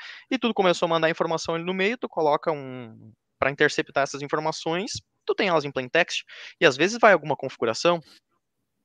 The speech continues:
Então, ah, e-, esse sentido é o sentido que a gente olha aqui na, que, que eu olho aqui na empresa,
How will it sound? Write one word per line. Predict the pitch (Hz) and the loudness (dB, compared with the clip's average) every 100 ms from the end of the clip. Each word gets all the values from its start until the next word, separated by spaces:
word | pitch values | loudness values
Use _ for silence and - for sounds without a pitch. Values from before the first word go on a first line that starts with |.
| 120 | -14
Então, | 117 - 120 127 | -6 2 4 4
ah, | 131 127 127 127 120 120 113 | 4 6 8 8 6 6 2
e-, | 107 - 107 | -2 -6 -8
esse | 143 - - | -6 -6 -6
sentido | 185 185 - 175 175 190 | -8 -4 -4 -6 -4 0
é | 185 | 2
o | 185 190 | 0 -2
sentido | 185 - 170 175 | -10 -12 -12 -10
que | |
a | 165 | -10
gente | 165 - 160 | -10 -8 -4
olha | 143 151 | -2 -2
aqui | 156 - | -6 -8
na, | 143 135 123 117 113 - | -10 -8 -8 -10 -14 -14
que, | - 123 _ - _ | -10 -10 _ -20 _
que | 117 | -8
eu | 113 | -4
olho | 120 | -4
aqui | 120 123 | -4 -10
na | |
empresa, | 120 117 113 131 | -12 -8 -8 -8